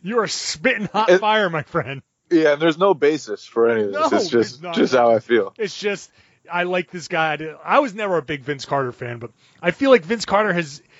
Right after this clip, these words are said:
Speaker 1: kind of turned the corner, and it's like you can only go around the world so far before you start actually coming back. <laughs> And I think Dwayne, I think, uh, Vince Carter,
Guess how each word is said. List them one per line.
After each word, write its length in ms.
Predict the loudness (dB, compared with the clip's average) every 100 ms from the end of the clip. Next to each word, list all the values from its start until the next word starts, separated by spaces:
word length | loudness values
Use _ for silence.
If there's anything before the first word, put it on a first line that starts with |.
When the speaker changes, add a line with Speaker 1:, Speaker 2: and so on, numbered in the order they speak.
| _ _ _ _
Speaker 1:
kind 180 | -2 0
of 160 | 0 -2 _ _ _ _ _ _ -10
turned 380 | -6 -4 -2 -4
the 40 |
corner, 560 | -4 -4 -2 -2 -6 -8 _ _ -6
and 360 | 0 0 0 -4
it's 180 | -4 0
like 220 | 0 -2 _ _ _ _ -6
you 120 | -4
can 160 | 0 0
only 200 | 0 0
go 220 | 4 4
around 340 | 4 4 4
the 60 | 2
world 440 | -2 0 0 -2 -10 -16
so 380 | -12 -4 -2 -2
far 340 | -2 0 2
before 280 | 0 -8 -8
you 100 | -8
start 260 | -4 -2 -2
actually 380 | -4 -4 -10 -8
coming 300 | -8 -8 0
back. 400 | 2 0 -4 -20
<laughs> 40 | -20 _
And 100 | -10 -6
I 60 | -6
think 360 | -4 0 0 -2
Dwayne, 420 | -8 -6 -6 -8 -12 -8
I 80 | -6
think, 300 | -2 -2 2
uh, 260 | 2 2 0 _ _ -2
Vince 240 | -2 2
Carter, 360 | 2 4 2